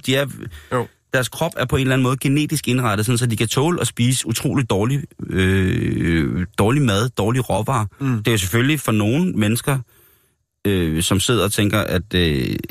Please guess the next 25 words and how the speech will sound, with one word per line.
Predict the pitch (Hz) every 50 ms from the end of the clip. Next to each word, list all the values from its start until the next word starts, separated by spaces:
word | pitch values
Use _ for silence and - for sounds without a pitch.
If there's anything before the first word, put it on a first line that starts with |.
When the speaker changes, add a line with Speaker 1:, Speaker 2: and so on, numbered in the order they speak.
| - 95 -
Speaker 1:
den | 107 101
naturlige | 95 90 - - 131 120 139 120
vej | 101 85 82
tit | - - - 120 -
er, | 82 95 92 85 - -
er | 90 92 92
en | 95
fornuftig | - - 92 101 127 160 - 214 -
vej | 110 80 -
at | 104
gå. | - 110 98 - - - - - - -
Speaker 2:
Mm. | 123 117 101 110 - _ _ _ _ _ _ _ _ _ _ - - -
Speaker 1:
Et | 104
problem, | - - 110 120 120 117 - -
problem, | 117 117 117 113 110
problem | - - - 110 135 185 214 214
selvfølgelig, | - 147 - 120 110 113 110
og | 76 104
man | 104 101
synes, | - 127 123
det | - 127
er | 113
mærkeligt, | 104 101 113 - - - -
men, | 113 110 107 90 -
men | - 98 101 98 92 90